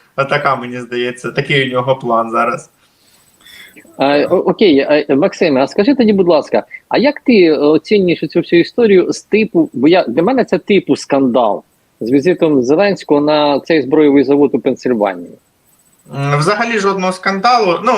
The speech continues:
Speaker 1: мені здається, ну,
Speaker 2: Ну,
Speaker 1: як
Speaker 2: чекай, у нас тут такий срач у Facebook розвівся, я не побоюся цього слова.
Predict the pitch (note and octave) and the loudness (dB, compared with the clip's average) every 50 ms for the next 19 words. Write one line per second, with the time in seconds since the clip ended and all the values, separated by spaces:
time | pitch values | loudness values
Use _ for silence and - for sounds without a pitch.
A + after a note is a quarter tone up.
0 | F3 D3 D#3+ G3+ A3+ A#3 A3+ G3+ F3+ F3 G3 G#3 A3+ A#3+ A#3 - - D#3+ - C#3 | -2 -4 -4 -6 -4 -4 -6 -6 -6 -6 -6 -4 -4 -6 -6 -6 -8 -6 -2 0
1 | C#3+ C#3+ C#3 C#3 C#3 - E3 D#3 C#3 E3 D#3 D3 D3 D3 D#3+ E3+ F3+ F3+ E3+ - | 0 2 2 0 0 0 -2 0 0 0 0 2 0 0 0 0 0 -2 -2 -2
2 | - F3+ E3+ - F#3 F3 C#3+ - F3+ F3 D3 - F#3+ F#3+ F#3 F#3 - E3+ D3+ - | -2 -2 -2 0 -2 -2 0 2 0 0 2 2 2 2 2 0 0 -4 -2 0
3 | F3+ D#3+ D3+ D#3 E3+ E3+ C#3 F3+ E3 D#3 C3 D#3 E3+ E3+ D3 - E3+ D#3+ D#3+ D#3 | 0 0 0 0 0 0 0 2 0 0 2 2 2 2 2 0 -2 -2 -2 -2
4 | D#3 D3 D#3+ D3 E3+ E3+ E3 D3+ - D3 - E3 E3 D#3+ D3 - E3+ E3 E3+ D#3+ | -4 -8 -8 -4 0 0 0 -2 -4 -10 -4 -2 -2 -2 -2 -2 0 2 2 2
5 | - | 0